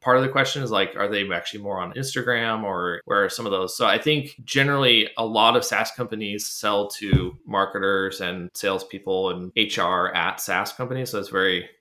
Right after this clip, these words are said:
it makes sense that a lot of SaaS companies are, like, LinkedIn would be the number one.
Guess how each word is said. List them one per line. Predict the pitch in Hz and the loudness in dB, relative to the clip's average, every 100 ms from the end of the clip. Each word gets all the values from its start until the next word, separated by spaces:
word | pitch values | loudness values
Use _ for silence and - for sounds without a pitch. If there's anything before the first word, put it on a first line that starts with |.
| - | -12
it | 117 | -4
makes | 107 104 - | -2 -2 -2
sense | 107 104 113 | -4 -4 -2
that | 131 123 | 0 2
a | |
lot | 120 117 | 4 4
of | 117 | 2
SaaS | 110 107 | -4 -4
companies | 120 117 107 | -6 -6 -6
are, | - 87 92 92 - _ - | -4 -2 -2 -4 -8 _ -6
like, | 95 82 | -6 -4
LinkedIn | 101 98 98 92 | -6 -6 -6 -8
would | 85 | -6
be | 82 | -8
the | 78 | -8
number | 78 - | -12 -10
one. | - | -12